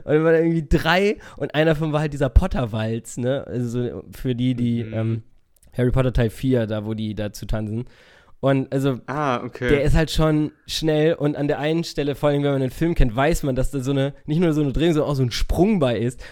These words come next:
Speaker 1: Und allein, wenn man diesen Film im Kopf hat, denkt man schon immer, ja, das könnte man jetzt ja mal, <laughs> können wir jetzt ja mal probieren.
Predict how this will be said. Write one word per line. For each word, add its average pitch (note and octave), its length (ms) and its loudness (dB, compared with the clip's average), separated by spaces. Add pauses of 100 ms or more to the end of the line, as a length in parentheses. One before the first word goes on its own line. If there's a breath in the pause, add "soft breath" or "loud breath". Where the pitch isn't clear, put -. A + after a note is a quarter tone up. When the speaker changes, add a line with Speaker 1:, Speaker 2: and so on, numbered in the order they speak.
Speaker 1:
Und - 120 -8
allein, D3 320 2
wenn D#3+ 60 2
man E3 80 4
diesen D3 200 4
Film F#3+ 280 4
im D#3+ 100 4
Kopf - 240 4
hat, D#3 200 -6
denkt E3 200 4
man D3 140 2
schon D#3 140 0
immer, C#3+ 120 0
ja, A2 120 -4
das - 280 -8
könnte A#2 200 -4
man A2+ 100 -6
jetzt B2 160 -6
ja C3 80 -4
mal, B2 180 0 (220 loud breath)
<laughs> - 180 -16
können C#3+ 140 -2
wir D3 80 4
jetzt D3+ 120 4
ja C#3 100 2
mal C#3+ 100 2
probieren. D3 600 0